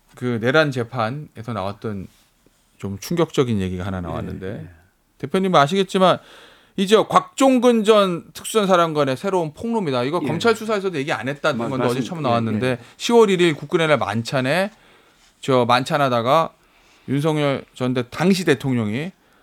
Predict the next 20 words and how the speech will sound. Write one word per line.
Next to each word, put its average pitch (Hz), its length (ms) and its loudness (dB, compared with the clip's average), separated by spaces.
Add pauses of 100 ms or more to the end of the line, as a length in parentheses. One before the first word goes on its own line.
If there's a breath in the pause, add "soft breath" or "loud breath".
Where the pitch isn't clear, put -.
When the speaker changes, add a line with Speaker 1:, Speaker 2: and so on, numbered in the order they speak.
(140)
Speaker 1:
"한동훈하고 196 760 2
일부 156 260 2
정치인들을 139 540 -2
호명하면서 156 840 0
내 127 100 2
앞에 143 300 2
잡아오라. 117 640 -2 (460)
총으로 190 340 0
쏴서라도 160 520 0
죽이겠다." 117 540 -6
이렇게 131 480 -6 (380)
말했다는 107 440 -10
거. 90 160 -16
윤석열 214 360 -2
전 208 100 0
대통령 208 260 0
측은 247 200 -2
이제 180 100 -2
당연히 165 320 -4
부인합니다만 131 640 -2